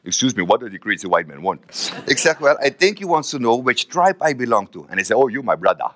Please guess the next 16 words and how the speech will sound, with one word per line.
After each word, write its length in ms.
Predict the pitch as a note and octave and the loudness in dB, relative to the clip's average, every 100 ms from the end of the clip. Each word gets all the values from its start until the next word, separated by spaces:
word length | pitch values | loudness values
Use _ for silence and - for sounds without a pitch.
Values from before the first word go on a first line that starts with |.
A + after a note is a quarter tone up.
| - | -10
I 40 | D#2+ | -8
look 180 | A#2 | -4
at 120 | F#2 E2+ | -4 -4
you. 160 | F2 - - - - - - - - - - - - - - - - - - - | -12 -14 -18 -14 -12 -6 -6 -2 -2 -2 -2 -2 -4 -8 -10 -10 -14 -14 -6 0
And 140 | A#2 | 2
I 100 | A2 | 2
know 220 | A2+ F3 | 2 2
for 160 | - A2 | 2 0
a 60 | |
fact, 180 | G2 C3+ | 2 0
my 140 | F#2+ F2 | 0 0
brother, 380 | G#2+ G#2 C#2+ - | 0 2 -2 -4
you 220 | - G#2 F#2 | -6 0 2
are 100 | D2+ | 2
a 60 | D2+ | 2
Ga." 280 | F#2 C2+ | 0 0